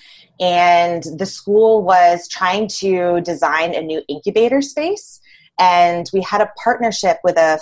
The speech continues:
Finnish design school. And so they decided, "Well, why don't we run a weekend workshop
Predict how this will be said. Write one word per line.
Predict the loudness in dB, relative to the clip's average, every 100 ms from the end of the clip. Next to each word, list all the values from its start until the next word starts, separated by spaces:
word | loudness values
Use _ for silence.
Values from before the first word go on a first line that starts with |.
| -4
Finnish | -2 0 -2 -8
design | -4 0 0 -2 -6
school. | -6 -4 -2 -4 -6 -10 _ -20 -20 _
And | -4
so | 0
they | -2
decided, | -2 0 2 2 2
"Well, | 2 2
why | 2 2
don't | 0
we | -2 -2
run | 2 4 4 2
a | -2
weekend | -4 0 2 4 2 0 -8 -12 -16
workshop | -2 0 0 -2 0 2 0